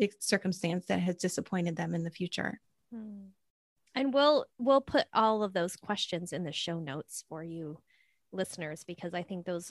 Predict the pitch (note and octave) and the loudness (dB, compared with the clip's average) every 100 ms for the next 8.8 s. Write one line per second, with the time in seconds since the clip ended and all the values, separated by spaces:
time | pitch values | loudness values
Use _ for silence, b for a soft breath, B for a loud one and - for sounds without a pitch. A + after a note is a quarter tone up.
0 | - F#3 E3+ F3 - _ _ _ _ _ | -8 -8 -6 -8 -12 _ _ _ _ _
1 | _ _ G3 A#3 A#3+ G#3+ F3 _ - A3 | _ _ 0 4 4 4 0 _ -2 2
2 | A#3 A3 - A3+ G3+ F3+ G3+ G#3 - - | 4 4 6 6 4 2 2 2 2 -2
3 | F#3+ - G3+ G3 - F#3+ - - D#3+ - | -2 -2 -4 -4 -6 -12 -10 -4 -2 0
4 | G#3 F3 - G3 F#3+ F3+ - F#3 F#3+ G#3 | -2 -4 -6 -4 -4 -6 -8 0 2 2
5 | G#3+ G3+ - F3+ B3 F#3+ D#3+ - - _ | -2 -4 -2 0 4 4 2 -4 -16 _
6 | _ _ _ _ _ _ - - G#3+ A3+ | _ _ _ _ _ _ -6 2 2 2
7 | E3+ - F#3+ E3+ F3+ E3+ F3+ _ F3+ F#3 | -4 -6 -4 -4 -4 -8 -12 _ -2 -2
8 | G3 - F#3+ F3+ - F#3 D#4 F4 | -6 -8 -10 -10 -8 -2 0 0